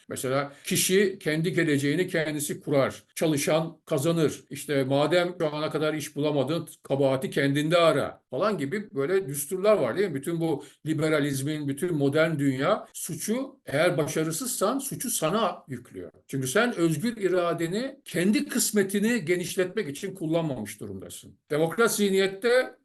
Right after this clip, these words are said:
ise bilinebilir bir dünya belki var ama bizim zihnimiz onu bilmeye müsait değil. Biz ancak to-, öznel bir beraberlik kurabiliriz başkalarıyla birlikte. Kendi öznel hayallerimizi, tasavvurumuzu, kendi öznel hakikatlerimizi üretebiliriz.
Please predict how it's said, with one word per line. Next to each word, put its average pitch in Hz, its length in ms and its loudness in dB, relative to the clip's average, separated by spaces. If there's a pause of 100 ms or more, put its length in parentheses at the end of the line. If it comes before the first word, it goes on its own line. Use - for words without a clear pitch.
(100)
ise 175 480 -4 (180)
bilinebilir 185 880 0 (120)
bir 143 280 -4
dünya 170 500 2
belki 180 260 4
var 220 100 6
ama 185 280 2
bizim 156 200 -8
zihnimiz 160 400 -2
onu 160 180 0
bilmeye 143 400 0
müsait 143 540 0
değil. 110 360 -6 (140)
Biz 147 160 0
ancak 185 540 2 (120)
to-, 185 320 2
öznel 160 580 4
bir 190 380 -2 (120)
beraberlik 160 880 2
kurabiliriz 113 600 -4
başkalarıyla 139 580 2
birlikte. 135 580 0 (200)
Kendi 160 340 0
öznel 170 420 2
hayallerimizi, 151 640 2
tasavvurumuzu, 147 920 -2
kendi 147 300 -2
öznel 143 480 2
hakikatlerimizi 143 1120 -2
üretebiliriz. 127 800 -2